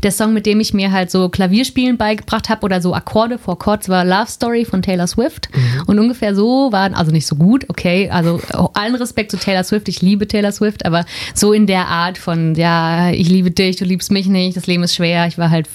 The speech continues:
Speaker 1: vierzehn so. Und dann hab ich, also ich weiß jetzt nicht, ob das der Auslöser war, aber im Deutsch-Abi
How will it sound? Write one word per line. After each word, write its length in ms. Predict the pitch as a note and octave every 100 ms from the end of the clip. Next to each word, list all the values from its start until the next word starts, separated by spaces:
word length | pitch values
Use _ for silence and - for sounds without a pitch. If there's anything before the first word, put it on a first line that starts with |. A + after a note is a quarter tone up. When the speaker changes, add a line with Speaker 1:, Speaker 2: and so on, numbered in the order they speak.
| - -
Speaker 1:
vierzehn 760 | - - F#3+ F#3+ G3 F#3+ F#3
so. 200 | F3+ F#3 - - - - -
Und 380 | F#3 F3+ F3+ F3+ - -
dann 220 | - F#3+
hab 120 | F#3 G#3+
ich, 300 | A#3+ A#3+ - -
also 120 | F3
ich 60 | E3+
weiß 140 | F#3
jetzt 140 | A3
nicht, 140 | G#3+ G3+
ob 80 | F3+
das 180 | F#3+
der 220 | F#3 F#3 D#3+
Auslöser 540 | F3+ - A#3+ A3+ A3
war, 260 | A3 A3 -
aber 440 | F3+ F#3 F3+ F3+
im 160 | - F3
Deutsch-Abi 800 | F#3 G3+ G#3 - F#3+ G3+ G3+